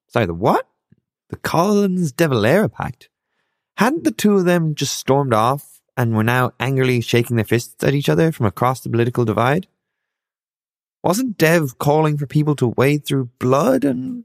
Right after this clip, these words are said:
that kind of thing? It's not really language conducive to a, an agreement, is it? Well, despite Dev's violent and unhelpful public rhetoric,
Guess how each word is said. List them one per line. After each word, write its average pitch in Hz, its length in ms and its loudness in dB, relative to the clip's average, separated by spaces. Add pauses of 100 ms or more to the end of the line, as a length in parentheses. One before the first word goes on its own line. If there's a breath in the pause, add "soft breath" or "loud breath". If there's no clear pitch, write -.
that - 160 -4
kind 269 180 0
of 220 100 0
thing? 302 260 -2 (1800)
It's - 100 -10
not - 240 -2
really 151 300 2
language 143 360 2
conducive 117 500 -2
to 92 160 0
a, - 20 2 (760)
an 95 60 -2
agreement, 160 540 0
is 139 140 0
it? 381 180 2 (1700)
Well, 120 380 0 (480)
despite - 640 -2
Dev's 113 360 0
violent 117 840 0 (360)
and 95 160 -2
unhelpful 95 640 0
public - 480 -2
rhetoric, 71 440 -6